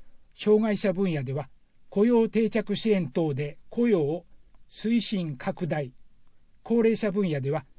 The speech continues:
シニアの就業等支援事業を実施し、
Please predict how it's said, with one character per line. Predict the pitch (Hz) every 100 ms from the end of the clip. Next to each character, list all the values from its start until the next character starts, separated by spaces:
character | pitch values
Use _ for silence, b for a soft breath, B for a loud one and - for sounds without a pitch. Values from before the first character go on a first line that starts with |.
| - -
シ | - 240
ニ | 226
ア | 156
の | 139
就 | 131 226 226
業 | 220 208
等 | - 185 135
支 | 127 226
援 | 233 233
事 | 220
業 | 220 170
を | 143
実 | 139
施 | 139 -
し、 | 135 175